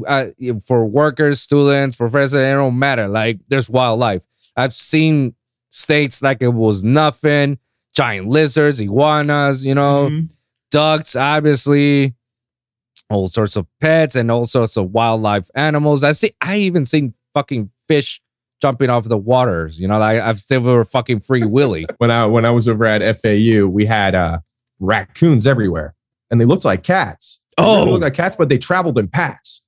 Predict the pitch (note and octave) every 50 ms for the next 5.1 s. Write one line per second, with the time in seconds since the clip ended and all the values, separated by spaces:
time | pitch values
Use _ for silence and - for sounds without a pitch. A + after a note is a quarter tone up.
0 | - - G#3+ G3+ G3 F3+ D#3+ C3+ A2+ D3+ D3 C#3 C3 A#2+ A2 - _ D3+ D3 E3+
1 | E3+ D3+ B2 B2+ E3 F3 F#3 - - E3 E3 D#3 D3 C#3 B2 G#2 - - - -
2 | - B3+ B3 D#3 B2+ A#2 G#2+ G#2 G#2+ F2 - - - B2 A#2+ A#2+ A#2+ A#2 - -
3 | C3 C3+ C3+ C3+ - A2 - A2 G#2+ G#2 A2+ B2+ C3+ C3 C3+ - C3 B2+ A#2+ A2
4 | G2+ G#2 - C3+ B2+ A#2+ - C3+ - - A#2+ G#2+ G#2+ A2 A#2+ C3 C#3+ E3+ F#3+ F#3
5 | -